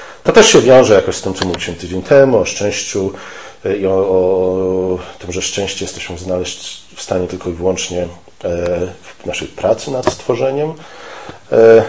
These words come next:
i rzeczywiście ten świat wydaje się, że, że jest tym, tym mięsem,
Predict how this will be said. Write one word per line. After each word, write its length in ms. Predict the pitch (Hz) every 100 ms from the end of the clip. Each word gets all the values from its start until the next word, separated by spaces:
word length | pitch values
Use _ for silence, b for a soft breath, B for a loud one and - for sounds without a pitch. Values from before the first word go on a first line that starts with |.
| B - -
i 320 | 143 160 156
rzeczywiście 400 | 139 - 196 -
ten 140 | 143 139
świat 440 | - 165 190 -
wydaje 320 | 98 101 95
się, 240 | - 123 135 143
że, 260 | 123 135 127
że 100 | 131
jest 200 | 131 -
tym, 260 | 135 127 127
tym 260 | 147 180 - 139
mięsem, 420 | 139 127 -